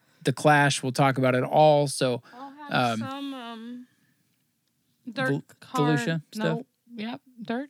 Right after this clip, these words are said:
Speaker 2: car nationals.
Speaker 1: Yes.
Speaker 2: For Monday night, I think I'm going out there.
Speaker 1: Already. So we'll have a little bit of that. We'll, we'll work some dirt in there.
Speaker 2: Maybe.
Speaker 1: Since, since, maybe. Um, so yeah, big show next week. World Series preview.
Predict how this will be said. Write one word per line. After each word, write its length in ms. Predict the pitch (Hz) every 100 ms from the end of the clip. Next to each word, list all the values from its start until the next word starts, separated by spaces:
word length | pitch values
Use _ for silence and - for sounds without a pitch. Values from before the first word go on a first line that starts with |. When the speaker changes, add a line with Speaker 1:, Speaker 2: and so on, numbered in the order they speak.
| _
Speaker 2:
car 180 | 285 277
nationals. 500 | 285 302 330 349 359 -
Speaker 1:
Yes. 360 | 127 110 - - _ _ _ _
Speaker 2:
For 160 | _ 262
Monday 640 | 233 226 220 302 339 381
night, 240 | 381 392 392 381
I 40 |
think 180 | 381 370
I'm 80 | 381
going 200 | 392 392
out 160 | 392
there. 140 | 392 403 _ _ _
Speaker 1:
Already. 480 | - 120 113 120 165 - _ _
So 140 | - 139
we'll 160 | 131
have 120 | 135 131
a 20 |
little 160 | 131 131
bit 120 | 131
of 100 | 117
that. 280 | 139 190 -
We'll, 200 | 120 131 -
we'll 140 | 143
work 200 | 156 185 -
some 160 | 185
dirt 280 | 185 185 214
in 200 | - 180
there. 320 | 170 170 190 185 _ -
Speaker 2:
Maybe. 200 | 196 202
Speaker 1:
Since, 340 | 160 143 - - _ _ - - _
since, 220 | - 151
maybe. 420 | 156 147 151 165 - _ _ _ _ _ _ -
Um, 580 | 147 123 117 113 120 -
so 140 | - 185
yeah, 100 | 165
big 220 | 143 185
show 200 | - 196
next 240 | 190 165 185
week. 260 | 190 - 156 -
World 220 | 170 175
Series 320 | - 170 160 147
preview. 500 | 175 180 175 156